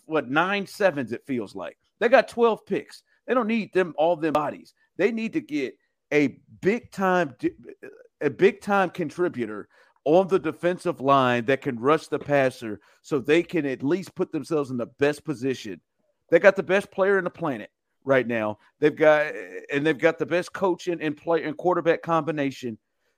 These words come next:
and they got the best tight end in the planet. Like, they, uh, they can, they can do things, I, to try to get themselves in a position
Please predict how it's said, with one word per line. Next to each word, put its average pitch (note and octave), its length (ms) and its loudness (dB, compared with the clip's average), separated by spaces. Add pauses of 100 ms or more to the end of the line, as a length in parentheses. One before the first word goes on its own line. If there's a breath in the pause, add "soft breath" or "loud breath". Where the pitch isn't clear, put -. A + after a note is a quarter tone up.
(100)
and C#3 120 -6
they C3+ 100 2
got D3 140 0
the D3 80 -2
best E3+ 300 2
tight E3+ 220 2
end D#3+ 160 -2
in C#3 80 -2
the B2+ 80 -2
planet. G#2+ 440 -6 (220)
Like, C#3 140 -12
they, F3+ 120 -6
uh, E3 300 0
they F3+ 180 6
can, G3+ 380 2
they F#3 220 0
can E3+ 360 -4
do E3+ 360 -6
things, B2 240 -6
I, C3+ 220 0 (580)
to D#3+ 120 -8
try E3 200 2
to D#3 60 2
get D3+ 240 -4
themselves D3 480 -4
in C3+ 60 -8
a - 40 -10
position B2+ 560 -6